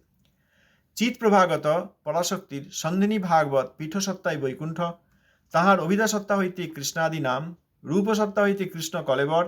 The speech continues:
সঙ্গিনী ও রূপসত্তার মিশ্র ভাব হইতে শ্রী রাধাদি প্রেয়সী, সন্ধিনী শক্তি হইতে সমস্ত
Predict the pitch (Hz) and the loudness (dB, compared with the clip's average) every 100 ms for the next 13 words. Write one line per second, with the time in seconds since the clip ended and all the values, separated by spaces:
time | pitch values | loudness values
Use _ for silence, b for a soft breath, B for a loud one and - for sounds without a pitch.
0 | - _ _ - 165 185 208 220 220 190 | -2 _ _ -8 -2 2 2 2 2 2
1 | 202 196 202 202 185 165 180 220 208 196 | 2 0 -2 2 2 2 -2 0 2 2
2 | 190 185 156 - 160 143 139 165 165 156 | 0 -4 -6 -4 2 4 4 2 0 -2
3 | 131 131 143 190 208 - _ _ - 156 | -4 -4 -2 -6 -8 -10 _ _ -8 0
4 | 175 208 226 220 202 214 208 196 - 180 | 2 2 2 -2 -4 -2 -2 -2 -2 -2
5 | 202 | -2